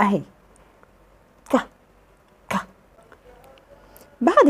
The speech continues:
كده هتبداي بقى تقولي له خد بقى انت امسك يلا معايا قول حرف الكاف. يلا نعمل كده ك، ك، كو،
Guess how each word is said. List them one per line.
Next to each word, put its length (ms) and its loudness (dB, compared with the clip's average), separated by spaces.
كده 200 2
هتبداي 400 2
بقى 120 4
تقولي 200 -2
له 60 4
خد 200 2
بقى 200 6
انت 160 0
امسك 580 0
يلا 380 4
معايا 480 2
قول 340 6
حرف 400 -2
الكاف. 460 -2
يلا 240 4
نعمل 280 0
كده 260 4
ك، 80 2
ك، 460 4
كو، 540 6